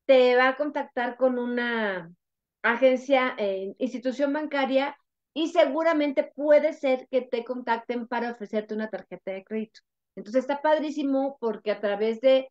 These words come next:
de que Oriflame te contacte con una institución bancaria, pues tú tendrás una tarjeta de crédito que la vas a usar ya sea para pagar tus facturas y también para darte alguna otra ayudada y que tú tengas una tarjeta de crédito que se me hace genial.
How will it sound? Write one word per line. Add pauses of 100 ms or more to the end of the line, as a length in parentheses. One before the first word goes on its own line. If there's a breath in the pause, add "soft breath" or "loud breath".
(520)
de
que
Oriflame
te
contacte
con
una
institución
bancaria, (300)
pues
tú
tendrás
una
tarjeta
de
crédito
que (140)
la
vas
a
usar
ya
sea
para
pagar
tus
facturas (320)
y
también
para
darte
alguna
otra
ayudada
y
que
tú
tengas
una
tarjeta
de
crédito
que
se
me
hace
genial.